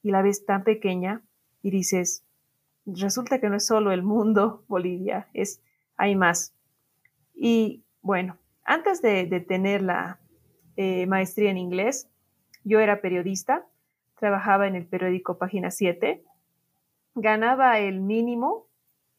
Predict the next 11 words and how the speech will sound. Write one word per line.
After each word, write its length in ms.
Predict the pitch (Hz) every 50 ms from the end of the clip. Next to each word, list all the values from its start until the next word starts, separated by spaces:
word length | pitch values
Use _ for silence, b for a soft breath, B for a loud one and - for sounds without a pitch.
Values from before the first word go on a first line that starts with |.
| _ _ _ _ _ _ -
y 840 | - 214 214 208 202 202 196 190 190 185 185 180 175 - - _ _ _ _
tal 140 | - 208 202
vez 140 | 214 226 226
un 80 | 226
poco 220 | - 220 220 - 202
menos 460 | 202 196 202 202 349 - - - _
después 320 | - 202 202 - 202 185
de 80 | 180 175
todos 180 | - 202 196 196
los 120 | 190 185
descuentos. 640 | 180 180 - - 190 196 208 202 349 349 - -